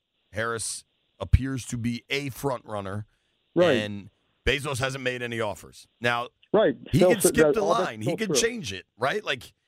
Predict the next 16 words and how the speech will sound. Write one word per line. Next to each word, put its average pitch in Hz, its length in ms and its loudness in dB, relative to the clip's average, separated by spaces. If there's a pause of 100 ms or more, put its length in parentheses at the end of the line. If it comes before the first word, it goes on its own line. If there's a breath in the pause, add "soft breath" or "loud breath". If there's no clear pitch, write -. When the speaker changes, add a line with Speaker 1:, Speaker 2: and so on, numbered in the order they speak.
(140)
Speaker 1:
who 190 120 0
knows 220 260 0
what 202 200 -4
will 175 120 -2
happen 156 580 -4
with 143 200 0
him? 120 280 -2
He 135 160 0
remains 151 400 -4
the 120 80 -8
wild 131 320 -4
card. 90 360 -12 (340)
But 110 120 -8
the 123 80 -4
Snyder 180 360 -2
family 127 540 -8